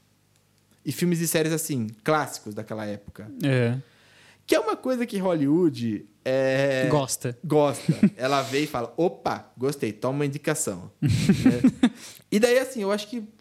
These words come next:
Speaker 1: me deixa um pouco, assim, preocupado que, assim, esse filme vai acabar levando vários Oscars. Tô com medo até que leve o Oscar principal, ah, por causa dessas referências, dessas homenagens que ele faz ao cinema hollywoodiano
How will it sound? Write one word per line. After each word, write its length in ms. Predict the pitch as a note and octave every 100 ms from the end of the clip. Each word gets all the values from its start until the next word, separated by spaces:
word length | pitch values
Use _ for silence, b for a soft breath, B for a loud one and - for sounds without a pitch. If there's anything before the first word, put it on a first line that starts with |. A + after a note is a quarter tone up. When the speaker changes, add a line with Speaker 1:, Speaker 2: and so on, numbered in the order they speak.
| _ -
Speaker 1:
me 220 | G#3 G#3+
deixa 240 | A#3+ B3
um 40 | B3+
pouco, 360 | B3 A#3 G3+
assim, 240 | F3 F3 E3+
preocupado 400 | E3+ D#3+ F3+ F#3
que, 80 |
assim, 160 | F3+ E3+
esse 220 | E3 E3
filme 300 | - G3 G3
vai 140 | F3+ F3+
acabar 340 | F#3 F3 E3+
levando 540 | E3+ D#3 D#3 D3 C#3+ C#3+
vários 380 | D#3+ G#3 B3 D#3
Oscars. 520 | C#3+ - G#3+ G3+ - b b b _ _ _ _ _ _ _ -
Tô 160 | A3+
com 140 | B3 E4+
medo 180 | A#3+ G#3
até 160 | A3+
que 140 | A3+ C4
leve 540 | G#3+ G3 E3+ E3 D#3+ -
o 160 | E3
Oscar 360 | E3 D#3+ D#3+ D#3+
principal, 920 | D#3+ D#3+ - D3+ - C#3+ D3+ E4+ - _ _ -
ah, 520 | D3+ D#3 D#3 D#3 D3+
por 120 | E3 F3
causa 220 | F#3 F3
dessas 160 | F3+
referências, 880 | F3+ F3+ G3+ F3+ E3 D#3 D3 C#3 - -
dessas 300 | C#3+ D3 D3+
homenagens 800 | E3 E3+ D#3+ D#3+ D#3+ C#3+ C#3 -
que 100 | C#3
ele 120 | C#3
faz 440 | C#3+ C3 B2+ B2+ -
ao 200 | C3+ C#3
cinema 400 | D3 C#3 C#3 C3+
hollywoodiano 840 | C3+ C#3 C3+ C3+ C3 B2+ B2+